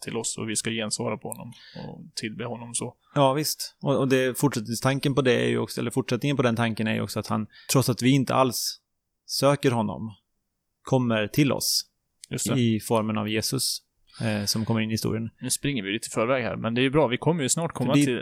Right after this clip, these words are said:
Speaker 1: till
Speaker 2: dit,
Speaker 1: Jesus.
Speaker 2: men jag tänker att vi är där vi kommer landa, om inte nästa avsnitt så...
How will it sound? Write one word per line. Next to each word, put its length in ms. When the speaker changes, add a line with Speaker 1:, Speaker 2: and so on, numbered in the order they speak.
Speaker 1:
till 0
Speaker 2:
dit, 180
Speaker 1:
Jesus. 140
Speaker 2:
men 40
jag 100
tänker 240
att 140
vi 100
är 40
där 160
vi 60
kommer 440
landa, 520
om 400
inte 260
nästa 240
avsnitt 360
så... 340